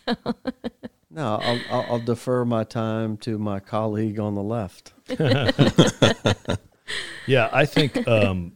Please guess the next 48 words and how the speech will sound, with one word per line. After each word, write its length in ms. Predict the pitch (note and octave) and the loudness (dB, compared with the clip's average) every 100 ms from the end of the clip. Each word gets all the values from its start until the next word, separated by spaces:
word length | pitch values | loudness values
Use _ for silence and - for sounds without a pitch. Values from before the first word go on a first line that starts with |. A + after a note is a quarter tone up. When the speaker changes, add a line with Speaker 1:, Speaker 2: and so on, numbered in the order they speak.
| _ | _
Speaker 3:
you 120 | C3 A2+ | 0 2
know, 80 | |
just 220 | A#2 E3 - | 2 0 2
for 100 | B2+ | 4
those 280 | A#2+ A2+ | 4 4
that 100 | G#2+ | 2
are 120 | F#2+ G2 | -2 -2
listening 380 | G#2 G2 F2 | -2 -4 -6
out 240 | F2 F2+ - | -6 -6 -4
there, 300 | G2 F#2+ - | -6 -6 -4
I 120 | G#2+ | -4
think 180 | G#2+ - | -4 -4
we 140 | A#2+ B2 | 2 4
all 140 | C#3+ | 4
have 120 | C3 | 2
a 60 | G#2 | -2
personal 400 | B2 A2 A2+ G2+ | -2 -2 -2 -4
responsibility 640 | F2 G2+ F2 - F2 D#2 | -6 -8 -10 -8 -10 -10
to 120 | - | -12
take 100 | D#2 | -14
care 180 | - D2+ | -12 -14
of 80 | C2+ | -16
ourselves, 560 | C2+ - D2 C2+ - _ _ _ _ _ _ | -14 -14 -14 -20 -20 _ _ _ _ _ _
right? 200 | G2+ G#2 | -4 -2
So 140 | - A2 | 0 0
if 160 | - | 2
you're, 200 | G#2+ G#2+ - | 0 0 -2
if 160 | A2 | -2
you're 120 | A2 A2+ | 2 2
looking 300 | F3 D#3 A2 | 2 2 0
to 60 | |
somebody 380 | G2 C3 G#2+ G2+ | 0 0 0 0
else 280 | G2+ G2 - | 0 0 -4
to 120 | - | -8
do 280 | E2+ A2 A2 | -4 0 0
that 260 | F#2 E2 - | 0 -4 -8
for 260 | G#2+ G2+ | -6 -4
you, 300 | E2+ D#2+ D2+ - _ _ | -4 -8 -12 -16 _ _
then 160 | A2+ A2+ | -2 0
we 100 | A#2+ | 0
can 160 | A2 | -2
provide 480 | G2 G2+ G#2 G2+ G2 | -4 -4 0 0 0
you 160 | G2 F#2+ | -2 -2
what 200 | G2 F2+ | -2 -4
is 140 | G2+ F2+ | -8 -4
generally 420 | A2 G#2 F#2+ F#2+ | -2 -2 -2 -2
known 240 | F#2 F2+ | -4 -4
today 540 | - F2+ F2 E2+ E2+ | -6 -6 -4 -4 -6